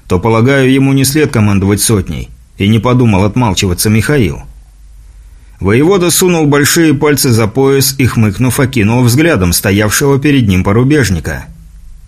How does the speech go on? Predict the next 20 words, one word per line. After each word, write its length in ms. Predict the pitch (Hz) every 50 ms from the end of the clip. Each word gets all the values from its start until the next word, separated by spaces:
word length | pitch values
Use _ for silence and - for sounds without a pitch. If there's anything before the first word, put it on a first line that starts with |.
| - - - - - - - - - - -
«И 160 | 92 90 90
кого, 320 | - 107 107 113 123 123
по 120 | 107 101 90
твоему 360 | 87 90 90 92 92 95 95
разумению, 600 | 95 95 92 104 104 107 120 120 107 95 85 78
следует 420 | 76 - 95 90 87 92 90 87
поставить 460 | - 101 92 - - 110 104 98 92 -
командовать 540 | 110 107 104 104 101 95 101 104 117 123
сотней?» – 500 | - - 147 147 139 - - 67 - - - - - - -
поинтересовался 840 | - 95 95 92 90 107 98 98 - 127 110 104 95 85 - - 110
он. 240 | 98 92 78 - - - - - - - - - - - - - - - - - - - - - -
«Меня?» – 480 | 92 95 90 85 87 92 113 131 131 - - - - - - - -
не 140 | 90 98
стал 260 | 101 - - 120 110 104
скромничать 640 | - - 139 139 139 135 127 - 139 107 98 -
или 140 | 107 98 101
уклоняться 640 | 107 110 104 123 120 117 127 127 123 110 - 120 113
от 80 | 101 113
ответственности 720 | 107 95 131 123 104 - - 113 104 104 98 - - 120
Михаил. 540 | 110 110 98 - 131 117 87 73 69 67